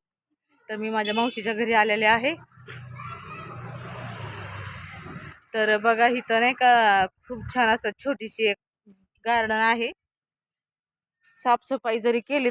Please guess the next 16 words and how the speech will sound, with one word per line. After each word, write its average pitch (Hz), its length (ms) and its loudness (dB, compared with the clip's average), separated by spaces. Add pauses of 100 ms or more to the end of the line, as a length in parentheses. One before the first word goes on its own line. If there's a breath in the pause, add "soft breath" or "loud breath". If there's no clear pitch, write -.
तरी 233 260 4
नाही 254 160 2
का, 247 140 0
इथं 220 520 0 (640)
गवत 220 300 0
म्हणा, 214 240 0
हराळी 220 400 2
म्हणा, 214 240 -4
बरेच 214 300 -4 (180)
काही, 220 220 -2
अ, 208 200 0
प्रकारचे 214 380 -12
वेगवेगळे 208 360 -8
आहेत. 208 380 -6 (1300)
ते 240 100 -4
येतातच. 254 380 -2